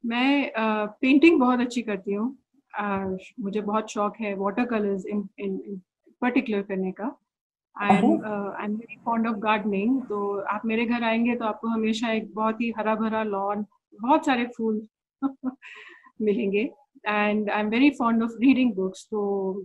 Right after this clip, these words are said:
Speaker 1: क्योंकि मैं अभी भी study कर रही हूँ, एलएलएम कर, खत्म करी है मैंने।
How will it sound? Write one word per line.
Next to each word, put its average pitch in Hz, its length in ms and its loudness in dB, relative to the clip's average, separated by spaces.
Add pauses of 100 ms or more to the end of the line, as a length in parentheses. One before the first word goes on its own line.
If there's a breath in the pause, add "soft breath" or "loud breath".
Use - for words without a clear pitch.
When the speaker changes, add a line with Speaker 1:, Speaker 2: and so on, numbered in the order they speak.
(200)
Speaker 1:
क्योंकि 214 240 -4
मैं 214 120 0
अभी 220 180 0
भी 254 140 2
study 220 320 -2
कर 233 120 -4
रही 233 200 2
हूँ, 233 240 0
एलएलएम 220 360 0
कर, 214 200 -2
खत्म 240 480 0
करी 202 240 0
है 190 60 0
मैंने। 190 240 -2